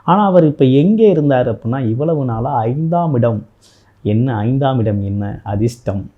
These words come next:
குழந்தைகள் சம்பந்தப்பட்ட விஷயம், குலதெய்வம் சம்பந்தப்பட்ட விஷயம், அதாவது எடுத்த காரியங்கள்ல ஜெயிக்கிறது, திடீர் பணவரவுகளை உருவாக்கி கொடுக்கிறது,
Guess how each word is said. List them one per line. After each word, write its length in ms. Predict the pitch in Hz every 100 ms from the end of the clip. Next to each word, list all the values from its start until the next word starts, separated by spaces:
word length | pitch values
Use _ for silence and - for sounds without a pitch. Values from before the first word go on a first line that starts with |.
| _
குழந்தைகள் 460 | - 110 131 131 123
சம்பந்தப்பட்ட 680 | - 101 101 101 - - 101
விஷயம், 380 | 98 101 98 92
குலதெய்வம் 440 | 127 143 131 123
சம்பந்தப்பட்ட 640 | 120 101 101 104 104 107
விஷயம், 400 | 101 98 - 101 - _ _ _
அதாவது 520 | - 117 120 117 139 131 117 110 104 101 101 101 117 _ _ _
எடுத்த 420 | 113 127 156 143
காரியங்கள்ல 680 | 143 127 123 117 113 110 107
ஜெயிக்கிறது, 720 | 98 107 110 - 110 101 104 - _ _ _
திடீர் 420 | - 139 160 147
பணவரவுகளை 720 | 135 123 135 135 113 113 113 107
உருவாக்கி 500 | 104 110 117 - - -
கொடுக்கிறது, 580 | 104 - 104 104 107